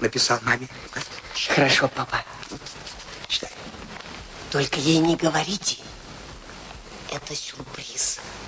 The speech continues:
Speaker 1: Хорошо, хорошо, читай.
Speaker 2: Дорогая мама,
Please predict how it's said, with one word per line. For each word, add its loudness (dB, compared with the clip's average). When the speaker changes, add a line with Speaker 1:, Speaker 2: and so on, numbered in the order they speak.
Speaker 1:
Хорошо, -8
хорошо, -8
читай. -4
Speaker 2:
Дорогая 10
мама, 6